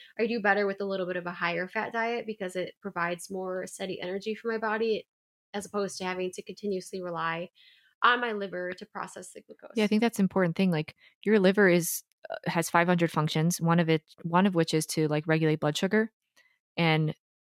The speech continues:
Speaker 2: I imagine that for a cirs patient, the liver is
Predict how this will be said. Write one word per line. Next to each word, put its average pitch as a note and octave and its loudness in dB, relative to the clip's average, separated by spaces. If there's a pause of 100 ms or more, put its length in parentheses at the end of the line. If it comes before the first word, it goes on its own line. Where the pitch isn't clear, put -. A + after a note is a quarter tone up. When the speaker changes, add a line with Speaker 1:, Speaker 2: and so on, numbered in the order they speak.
(240)
Speaker 2:
I F3 4
imagine E3+ 4
that A#2+ -2
for D#3 0
a D3 0
cirs F3+ 0
patient, D3 -4 (160)
the D3+ -6
liver D#3 2
is - -4